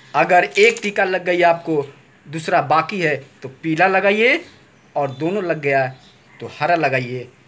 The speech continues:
हरा लगाइए। ये बताएगा सबकी औकात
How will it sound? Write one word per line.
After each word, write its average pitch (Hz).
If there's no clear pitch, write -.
हरा 190
लगाइए। 180
ये 180
बताएगा 160
सबकी -
औकात 156